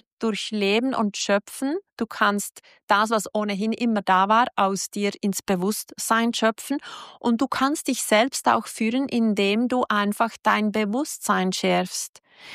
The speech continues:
indem du dich immer wieder in den Moment des Jetzt führst, dich selbst in Reflexion betrachtest, fühlst, wahrnimmst, dir zuhörst,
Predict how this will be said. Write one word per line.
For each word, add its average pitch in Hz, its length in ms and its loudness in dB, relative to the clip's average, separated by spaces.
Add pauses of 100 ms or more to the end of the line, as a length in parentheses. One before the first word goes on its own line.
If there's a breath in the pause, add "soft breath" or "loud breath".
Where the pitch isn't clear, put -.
(180 loud breath)
indem 214 460 4
du 240 220 2
dich - 340 -4
immer 254 340 2
wieder 240 220 2 (100)
in 220 180 2
den 214 180 2
Moment 208 520 0
des 226 180 -2
Jetzt 208 440 0
führst, - 600 -2 (640 loud breath)
dich 240 180 2
selbst - 920 0 (220)
in 214 180 4
Reflexion 208 760 0
betrachtest, 214 920 -2 (220)
fühlst, 220 720 0
wahrnimmst, 202 720 2 (100)
dir 226 220 2
zuhörst, 196 840 0